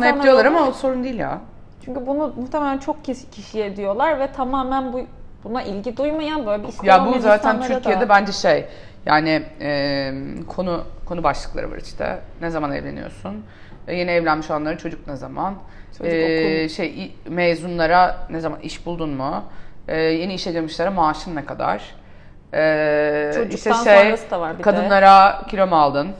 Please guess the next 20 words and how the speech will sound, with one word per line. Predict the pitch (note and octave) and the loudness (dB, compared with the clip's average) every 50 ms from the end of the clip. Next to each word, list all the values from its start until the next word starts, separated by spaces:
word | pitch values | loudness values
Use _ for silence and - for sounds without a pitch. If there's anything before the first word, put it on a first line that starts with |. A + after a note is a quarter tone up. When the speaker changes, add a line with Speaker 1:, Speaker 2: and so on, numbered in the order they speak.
| - - - | -14 -10 -4
Speaker 1:
kilo | E3 D#3+ | -4 -2
mu | D#3 D#3 | -2 0
verdin? | C#3+ C3+ C3 B2+ B2 C3 E3 F#3 F#3+ G3 A3 G3+ - - - - - | 0 0 0 0 -2 -4 -4 -4 -8 -12 -14 -14 -14 -14 -14 -10 -6
E, | - D#3+ E3 D#3+ D#3+ D#3 D#3 D#3 D3+ D3+ D3+ - - E3+ - - - | -4 -2 -2 -2 -2 -2 -2 -2 -2 -2 -4 -4 -6 -10 -12 -12 -14
<laughs> | - - - - | -14 -14 -14 -16
işte | - - | -14 -10
iş | - - | -6 -6
Speaker 2:
Şiştim | A#3+ - - F3 A#3 | -6 -4 0 0 0
Speaker 1:
geçirmiş. | C4+ A#3+ A3 C#4 - - D4+ C4 B3+ A#3+ - - D4+ | 2 6 4 4 6 6 4 4 2 -2 -2 -2 0
Speaker 2:
bak. | C#4+ - - D4+ C#4+ - - - - | 0 2 2 0 -2 -4 -6 -10 -10
<laughs> | |
Speaker 1:
Şiş. | - - E3 E3+ - - - | -6 -6 -6 -6 -4 -2 2
Erkeklere | - F#3 F#3 F#3 G3 F#3 F#3+ F#3 F3+ F3+ F3+ F3 | 4 4 4 2 0 -4 0 2 2 4 4 2
işte, | E3 D#3+ - - - F#3 F3+ F3+ F3+ - - - | 0 -2 -4 -2 2 2 4 4 4 2 2 0
e, | E3 E3 E3 D#3+ E3 D#3+ D#3+ E3 - F3 | 0 0 2 2 2 2 0 0 0 0
ev | F3 E3+ | 0 0
kiralık | E3+ - F3 E3+ D#3+ D#3 D#3 D#3 - - | 0 -2 2 4 4 2 2 -2 -10 -8
mı, | C#3 C3+ C#3+ D#3 | -8 -8 -8 -8
satılık | - - C#3+ - C#3+ C#3 - - | -10 -12 -12 -12 -12 -12 -12 -10
mı, | C3+ | -8